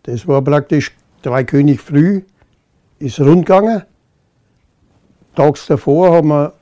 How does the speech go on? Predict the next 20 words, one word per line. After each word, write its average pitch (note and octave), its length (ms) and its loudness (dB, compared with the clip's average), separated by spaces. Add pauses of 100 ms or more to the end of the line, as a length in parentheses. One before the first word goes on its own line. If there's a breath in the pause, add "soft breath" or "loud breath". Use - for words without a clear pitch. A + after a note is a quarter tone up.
(400)
wo D3 280 0
ein D3+ 60 -8
bisschen F3+ 280 -4
eine D3+ 120 0
Höhle D#3 340 2
war, D#3+ 160 -2
haben C#3 120 -2
wir C3 140 -6 (200)
schon C#3 220 -10
irgendwas B2+ 320 -6
vorgetragen. E3+ 1040 -4 (500 soft breath)
Und C#3+ 180 -4
dann C#3 240 -2
haben C#3+ 140 -2
wir's D3 180 -4 (240)
Dreikönig B2 580 -4
erst A#2+ 300 -6
aufgeschlicht. G3+ 640 -4 (480 soft breath)
Und B2+ 220 -8
dann, D3 400 0